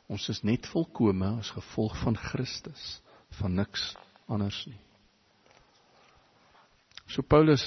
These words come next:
vernietig die kultus wat die Kolossense op 'n dwaalspoor gelei het,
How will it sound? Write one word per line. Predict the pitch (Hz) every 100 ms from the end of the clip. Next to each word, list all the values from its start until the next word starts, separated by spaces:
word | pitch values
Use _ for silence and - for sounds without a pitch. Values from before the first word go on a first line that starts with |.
| - - -
vernietig | 107 101 117 127 107 -
die | 101 92 98 -
kultus | - 110 - 98 - - - - - -
wat | 92
die | 90 87
Kolossense | - 95 90 - 107 - 95
op | 90
'n | 87 87
dwaalspoor | 92 101 - - 104 95 -
gelei | 90 87 87
het, | 87 -